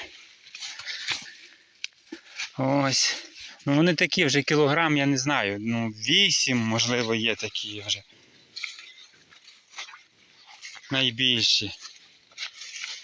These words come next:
Якось не взяв, потрібно було б мені взяти на такі віса. І ми... Зважили б. Ну, це буде десь в наступному разі.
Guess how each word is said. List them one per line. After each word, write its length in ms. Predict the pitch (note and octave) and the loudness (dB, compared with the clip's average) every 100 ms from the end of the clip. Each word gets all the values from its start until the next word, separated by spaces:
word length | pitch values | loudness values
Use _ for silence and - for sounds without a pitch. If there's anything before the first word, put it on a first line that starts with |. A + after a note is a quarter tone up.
| - | -2
Якось 300 | C#3+ D3+ - | 0 2 2
не 160 | E3 D3+ | 2 4
взяв, 280 | C#3+ F3 | 6 4
потрібно 440 | - C3+ C#3 C3+ C3 | 4 0 2 4 2
було 220 | C3 C3+ | 2 2
б 40 | |
мені 160 | C3 C3 | 4 4
взяти 340 | B2 C3 - | 2 0 0
на 60 | B2 | -4
такі 300 | - - B2+ | -4 -4 -2
віса. 380 | A#2+ - F3 C3+ - - - - - - - - - - | 0 2 2 0 -6 -12 -12 -12 -14 -16 -20 -20 -16 -2
І 100 | C3 | 2
ми... 220 | C#3 B2 - - - | 2 0 -6 -16 -14
Зважили 580 | A#2 B2+ C3 A2+ G#2 G2+ | -6 2 2 2 -2 -6
б. 40 | - | -6
Ну, 120 | C3 C3 | -4 -2
це 160 | C3+ | -2
буде 280 | G#2+ A2+ A2 | -2 -2 -2
десь 260 | A2 - - | -2 -4 -6
в 40 | A2+ | -6
наступному 520 | G2 - A2+ A2+ A2+ | -6 -6 -4 -2 0
разі. 280 | F#2+ F2+ | 0 -2